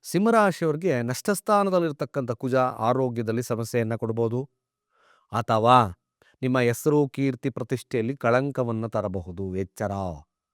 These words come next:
ಪೊಲೀಸ್ ಸ್ಟೇಷನ್ ವಿಸಿಟ್ ಮಾಡ್ತಕ್ಕಂಥ ಸನ್ನಿವೇಶಗಳು ಬರುತ್ತೆ. ಯಾವ್ದಾದ್ರೂ ಒಂದು ಕೇಸಿನಿಂದ ಸಮಸ್ಯೆಗಳು ಆಗಬಹುದು. ಚೂರು ಎಚ್ಚರಿಕೆಯನ್ನ ವಹಿಸ್ಕೊಳ್ತಕ್ಕಂಥದ್ದು ಬಹಳ ಮುಖ್ಯ. ಯಾವುದೇ ಕಾರಣಕ್ಕೂ ತರಲೆ ತಾಪತ್ರಯಗಳನ್ನ ಮಾಡ್ಕೊಳ್ಳಿಕ್ಕೆ ಹೋಗ್ಬೇಡಿ.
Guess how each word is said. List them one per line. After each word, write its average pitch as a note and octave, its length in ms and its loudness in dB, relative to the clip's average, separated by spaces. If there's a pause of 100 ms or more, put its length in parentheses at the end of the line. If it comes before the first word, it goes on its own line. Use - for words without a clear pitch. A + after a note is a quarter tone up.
(320)
ಪೊಲೀಸ್ C3+ 300 4
ಸ್ಟೇಷನ್ C#3 360 2
ವಿಸಿಟ್ B2 340 -4
ಮಾಡ್ತಕ್ಕಂಥ A#2+ 480 -2
ಸನ್ನಿವೇಶಗಳು A#2+ 600 -4
ಬರುತ್ತೆ. G2+ 720 -6
ಯಾವ್ದಾದ್ರೂ E3+ 380 8
ಒಂದು D#3+ 200 4
ಕೇಸಿನಿಂದ C#3 480 0
ಸಮಸ್ಯೆಗಳು B2+ 560 -2
ಆಗಬಹುದು. G#2 800 -2 (280)
ಚೂರು D3+ 160 0
ಎಚ್ಚರಿಕೆಯನ್ನ C#3 560 -2
ವಹಿಸ್ಕೊಳ್ತಕ್ಕಂಥದ್ದು A2+ 840 -6
ಬಹಳ G#2+ 260 -4
ಮುಖ್ಯ. G#2 360 -6 (520)
ಯಾವುದೇ C3 240 4
ಕಾರಣಕ್ಕೂ C#3 380 0
ತರಲೆ C#3 420 0
ತಾಪತ್ರಯಗಳನ್ನ B2+ 760 -2
ಮಾಡ್ಕೊಳ್ಳಿಕ್ಕೆ A#2 600 -4
ಹೋಗ್ಬೇಡಿ. G2 440 -8